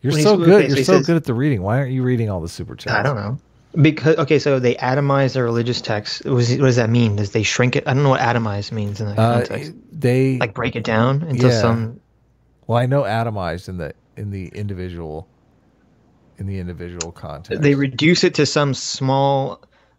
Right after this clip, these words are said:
Speaker 2: absurd degree, and then they're talking about the innate authority, which I understand that. I don't, I, I don't know. I'm having trouble understanding what, what he's talking about.
Speaker 1: I
Speaker 2: What are you
Speaker 1: do,
Speaker 2: talking
Speaker 1: I
Speaker 2: about?
Speaker 1: do agree that Christians do quote mine books.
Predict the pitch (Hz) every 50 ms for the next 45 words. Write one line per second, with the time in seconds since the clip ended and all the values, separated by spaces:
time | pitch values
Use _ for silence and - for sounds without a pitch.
0 | _ _ 165 127 113 - - 143 143 139 131 127 131 117 120 120 123 113 101 98
1 | 101 107 123 - _ _ _ _ _ _ _ _ _ _ _ _ _ _ _ _
2 | _ _ _ _ _ _ _ _ _ _ _ _ _ _ _ _ _ _ _ _
3 | _ _ _ _ _ - 131 120 120 120 120 117 117 113 110 104 - - 120 120
4 | 117 113 113 110 110 - 110 104 110 - - - - 139 120 113 110 107 117 113
5 | 104 - 117 117 110 104 110 110 - 120 107 107 107 101 - - 101 95 101 104
6 | 104 101 - - _ - 131 131 147 156 160 - 151 131 - - - - 135 127
7 | 139 147 139 120 104 131 143 147 135 - 143 131 147 131 123 110 - - 127 120
8 | 117 117 113 - - - _ _ _ _ _ _ _ _ _ _ _ - - -
9 | - - - _ _ - 139 127 113 107 - 117 113 104 104 104 98 98 101 127
10 | - _ _ _ _ _ _ _ _ _ _ _ _ _ _ _ _ _ _ _
11 | - 98 95 131 143 156 127 147 143 135 131 123 104 107 104 127 143 147 139 110
12 | 107 123 127 131 127 123 104 110 95 - - - 117 107 - - 98 92 - -
13 | - 98 87 - - 107 95 85 - - 80 80 78 73 - - 65 60 - -
14 | - - -